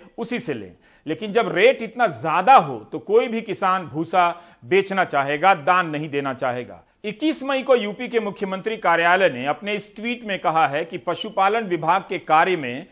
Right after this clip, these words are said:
व्यापक सुधार की आवश्यकता है। विभाग में शासन स्तर के अधिकारियों को जनपदों के नोडल अधिकारी के रूप में फील्ड में भेजा जाए,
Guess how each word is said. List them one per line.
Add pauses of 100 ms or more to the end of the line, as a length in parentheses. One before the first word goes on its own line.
(280)
व्यापक
सुधार
की
आवश्यकता
है। (320)
विभाग
में
शासन
स्तर
के
अधिकारियों
को
जनपदों
के
नोडल
अधिकारी
के
रूप
में (380)
फील्ड
में
भेजा
जाए,